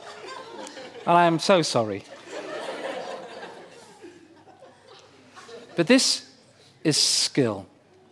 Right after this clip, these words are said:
It's wisdom. It's the Bible's way. Could you imagine if we became a community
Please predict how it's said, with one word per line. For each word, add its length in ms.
It's 240
wisdom. 680
It's 260
the 100
Bible's 1000
way. 320
Could 280
you 200
imagine 580
if 220
we 280
became 460
a 60
community 840